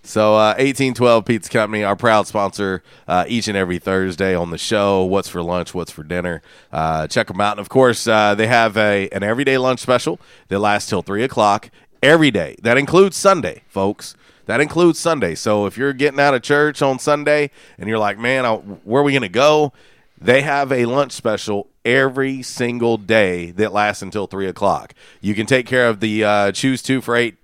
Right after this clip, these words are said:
uh, for eight bucks, and, uh, that is a, your choice of a small house salad, small Caesar salad,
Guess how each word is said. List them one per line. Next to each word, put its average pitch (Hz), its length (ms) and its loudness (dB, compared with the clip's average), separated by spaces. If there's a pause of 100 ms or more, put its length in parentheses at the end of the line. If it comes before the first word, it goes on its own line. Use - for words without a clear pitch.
uh, 98 360 0
for 117 140 0
eight 117 220 0
bucks, 131 400 0 (320)
and, 95 400 0
uh, 101 460 4
that 123 200 4
is 113 240 2
a, 98 460 -2
your 110 160 -2
choice 120 320 -2
of 98 100 -2
a 87 40 -8
small 139 300 0
house 131 200 2
salad, 113 420 2
small 131 300 0
Caesar 98 300 -6
salad, 95 360 0